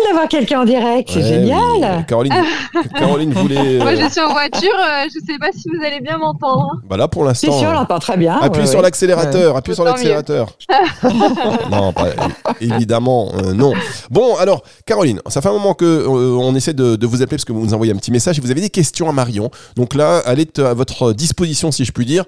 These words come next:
Speaker 2: Vous pouvez lui poser les questions que, que vous
Speaker 3: Super.
Speaker 2: souhaitez.
Speaker 1: Vas-y, Caroline, je te
Speaker 3: Alors, moi,
Speaker 1: tutoie parce
Speaker 3: j'aurais,
Speaker 1: que
Speaker 3: euh,
Speaker 1: <laughs> t'as l'air jeune.
Speaker 3: <laughs> j'aurais une question. Euh, je me suis mis au sport et à la musculation il y a, euh,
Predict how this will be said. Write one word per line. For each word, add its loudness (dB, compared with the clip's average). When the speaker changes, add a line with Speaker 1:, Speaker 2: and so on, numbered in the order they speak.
Speaker 2:
Vous -14
pouvez 0
lui 0
poser 0
les -2
questions -6
que, -2
que -4
vous -2
Speaker 3:
Super. 2
Speaker 2:
souhaitez. -4
Speaker 1:
Vas-y, 2
Caroline, 2
je 2
te -
Speaker 3:
Alors, 2
moi, 4
Speaker 1:
tutoie 2
parce 2
Speaker 3:
j'aurais, 2
Speaker 1:
que 0
Speaker 3:
euh, 0
Speaker 1:
<laughs> -4
t'as 0
l'air 0
jeune. 0
Speaker 3:
<laughs> 0
j'aurais 2
une 2
question. -2
Euh, 0
je 0
me 2
suis -6
mis 4
au 2
sport 0
et 2
à 4
la 0
musculation -2
il 0
y 0
a, 2
euh, 2